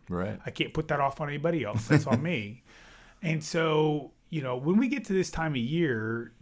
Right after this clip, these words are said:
Speaker 2: Jeff, you know, what are things that you use to kind of talk yourself through situations where that might be happening to where it doesn't just derail the rest of the season for you?
Speaker 1: Yeah, well, when you do make that mistake, that rule mistake or, you know,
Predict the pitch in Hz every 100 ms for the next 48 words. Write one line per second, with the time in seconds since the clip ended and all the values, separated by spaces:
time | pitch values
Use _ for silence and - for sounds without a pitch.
0 | 117 117 113 123 143 - 165 156 160 151
1 | 233 302 277 - 156 165 165 - 123 139
2 | 170 196 156 143 139 127 - - 143 120
3 | - 135 147 180 156 - 147 - - 156
4 | 170 165 156 143 - 123 113 - 131 143
5 | 135 123 127 120 117 107 156 196 196 110
6 | 107 113 131 - - - - - 185 202
7 | 196 185 175 175 147 120 165 160 127 143
8 | 151 139 123 123 - 113 107 - 123 110
9 | 90 - 85 82 95 90 90 98 120 123
10 | 107 110 110 113 196 208 107 95 80 -
11 | 78 76 87 - 104 85 82 92 95 92
12 | 90 87 - 85 85 87 - 78 73 76
13 | 85 87